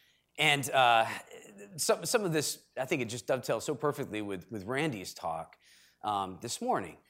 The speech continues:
You know, Locke posits, "Why do we have government in the first place?" I mean, that is such a great question, isn't it? It's such a great question. So many people, too many people,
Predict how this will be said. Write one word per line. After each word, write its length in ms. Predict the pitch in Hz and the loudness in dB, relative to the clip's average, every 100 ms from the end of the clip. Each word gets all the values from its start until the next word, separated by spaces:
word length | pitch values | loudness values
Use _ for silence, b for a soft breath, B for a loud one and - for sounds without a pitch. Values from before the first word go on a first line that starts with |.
| b b - | b b -12
You 140 | 160 | -10
know, 80 | 127 | -10
Locke 340 | 135 151 170 - | -2 0 0 4
posits, 340 | 135 123 120 | 4 4 -4
"Why 180 | 147 175 | 2 2
do 80 | 214 | 4
we 100 | 165 | 2
have 120 | 139 | 0
government 300 | 123 143 156 | 0 0 -2
in 40 | 117 | -6
the 60 | |
first 380 | 101 190 185 - | -6 -4 -4 -6
place?" 480 | 101 65 - - - 180 | -10 -10 -10 -12 -8 0
I 40 | |
mean, 80 | 226 | 6
that 120 | 180 | 6
is 80 | 139 | 6
such 200 | 196 165 | 0 -2
a 40 | |
great 360 | 123 156 123 - | -2 0 0 2
question, 460 | 139 117 - 80 - _ _ - | 2 2 -2 -8 -16 _ _ -2
isn't 220 | 170 220 | 2 2
it? 160 | 247 - _ _ _ _ _ | 2 -4 _ _ _ _ _
It's 120 | 160 - | -4 4
such 260 | 247 - | 4 4
a 60 | 151 | 2
great 260 | 120 120 | 2 0
question. 420 | - 104 - 87 90 | 0 -2 -2 -8 -8
So 180 | - 262 | 4 4
many 200 | 247 170 | 6 0
people, 360 | 165 139 98 95 | 2 0 0 -6
too 200 | 269 294 | -4 -2
many 220 | 165 120 | -2 -4
people, 460 | - 95 92 90 | -6 -8 -8 -10